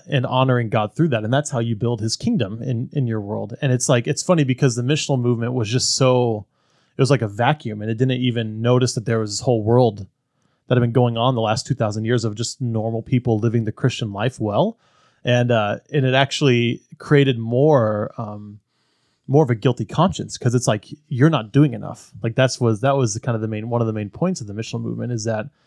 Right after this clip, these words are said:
you as a church leader or you as a Christian are not doing enough. But, um, but we would say,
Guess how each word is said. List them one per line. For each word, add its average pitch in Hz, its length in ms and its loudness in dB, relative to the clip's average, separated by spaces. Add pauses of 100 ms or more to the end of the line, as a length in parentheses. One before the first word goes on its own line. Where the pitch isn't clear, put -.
(280)
you 147 220 6
as 127 100 0
a 127 60 -4
church 151 360 -2
leader 110 280 2
or 98 80 -4
you 139 220 4
as 110 120 0
a 113 40 0
Christian - 400 -2
are 110 100 -4
not 117 260 -4
doing 131 260 4
enough. 104 380 -6 (640)
But, 117 300 2
um, 110 400 0 (340)
but 151 280 0
we 147 300 2
would 226 160 0
say, 113 460 -4